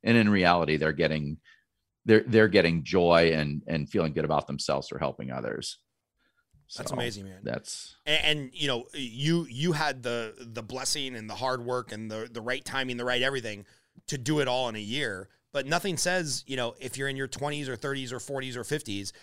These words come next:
Speaker 2: that you can't do it a little bit at a time. You know, keep the W two job and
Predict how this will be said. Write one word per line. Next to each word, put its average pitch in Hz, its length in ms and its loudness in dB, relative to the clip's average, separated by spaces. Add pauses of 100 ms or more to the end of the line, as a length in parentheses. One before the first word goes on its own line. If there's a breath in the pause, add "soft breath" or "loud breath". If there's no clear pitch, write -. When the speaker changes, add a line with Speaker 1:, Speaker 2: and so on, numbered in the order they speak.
(140)
Speaker 2:
that 123 180 -2
you 120 80 -6
can't 135 300 -4
do 143 100 0
it 127 60 0
a 123 60 -2
little 123 180 -2
bit 127 140 -2
at 120 80 -4
a 110 40 -10
time. 117 380 -6
You 104 140 -10
know, 107 140 -8
keep 156 260 -4
the 165 100 0
W 147 320 2
two 143 180 0
job 143 360 2
and 110 260 -6